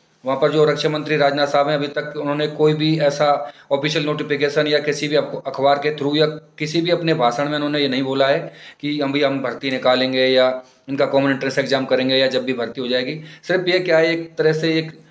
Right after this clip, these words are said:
अ, जो आपस में एक दूसरे की सुनी सुनाई कह रहे हैं, कभी कोई बोल रहा है "मई से शुरू हो जाएंगी भर्ती, उससे शुरू हो जाएंगी", लेकिन अभी तक दोस्तों, ऐसा कोई पुख्ता या कोई official notification अभी तक भी नहीं आया है, जिससे ये मान लिया जाए कि हाँ, ये भर्ती अभी just अभी आने वाली हैं। तो हम दूसरे, एक दूसरे को जरूर, एक दूसरे का साथ देना चाहिए सभी को,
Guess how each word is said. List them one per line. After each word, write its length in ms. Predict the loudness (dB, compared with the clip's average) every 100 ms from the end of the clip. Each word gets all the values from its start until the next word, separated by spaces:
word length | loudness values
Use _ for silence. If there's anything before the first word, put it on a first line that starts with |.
| -20 -20 -10
अ, 120 | -4 -2 -4 -6
जो 140 | -4 -4 -2
आपस 280 | 0 2 0
में 60 | 0
एक 60 |
दूसरे 240 | -2 0 0
की 80 | 0
सुनी 220 | 0 0
सुनाई 220 | 0 0
कह 160 | 2 2
रहे 100 | 2
हैं, 40 |
कभी 140 | 0
कोई 160 | 0 0
बोल 160 | 2 2
रहा 100 | 2
है 60 |
"मई 100 | 0
से 140 | -2 -4
शुरू 140 | -2
हो 80 | 0
जाएंगी 240 | 0 0
भर्ती, 340 | 0 -2 -4 -8
उससे 200 | -6 -6
शुरू 140 | -4
हो 40 |
जाएंगी", 180 | -4 -2
लेकिन 180 | 0 0
अभी 160 | 0 0
तक 120 | -4
दोस्तों, 380 | -2 -4 0 0
ऐसा 180 | 0
कोई 320 | -2 0 -2 -6 -20 -8
पुख्ता 300 | -8 0 2
या 140 | 4 2
कोई 200 | 0 -2
official 320 | -2 -2 -2
notification 440 | -2 -6 -10 -6
अभी 200 | -4 0
तक 120 | 2
भी 140 | 2 2
नहीं 240 | 2 2
आया 200 | 4 4
है, 200 | 2 -4 -18 _ -14
जिससे 220 | -8 -2
ये 100 | 0
मान 200 | 2 2
लिया 140 | 2 2
जाए 400 | 2 2 0 -10 -6
कि 60 | -2
हाँ, 140 | 0
ये 80 | 0
भर्ती 300 | -2 -2 -2
अभी 140 | -2
just 220 | -2 -2 -2
अभी 280 | -2 -2 -4
आने 140 | -4
वाली 260 | -2 -2 -4
हैं। 120 | -8 -14 _ _ _
तो 60 | -6
हम 140 | -2
दूसरे, 240 | -2 -2 -2
एक 60 |
दूसरे 200 | -2 -2
को 80 | -2
जरूर, 240 | -2 0 -2
एक 60 |
दूसरे 220 | -4 -2
का 80 | -2
साथ 200 | 0 0
देना 240 | 0 0 0
चाहिए 280 | 0 0
सभी 240 | -2 -2 -2
को, 240 | -2 -4